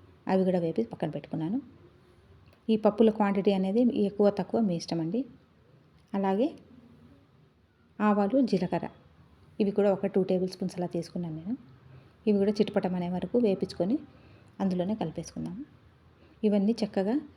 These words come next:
ఆ, గలగలామంటున్నాయండి, బాగా క్రిస్పీగా వచ్చేసాయన్నమాట. లాస్ట్లో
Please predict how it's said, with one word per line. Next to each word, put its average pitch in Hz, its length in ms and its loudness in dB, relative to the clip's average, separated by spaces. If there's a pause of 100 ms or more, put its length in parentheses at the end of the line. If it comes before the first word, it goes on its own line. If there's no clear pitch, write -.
(360)
ఆ, 175 440 -4
గలగలామంటున్నాయండి, 185 1000 2 (840)
బాగా 202 160 2
క్రిస్పీగా 196 500 4
వచ్చేసాయన్నమాట. 165 720 -4 (920)
లాస్ట్లో 190 400 -2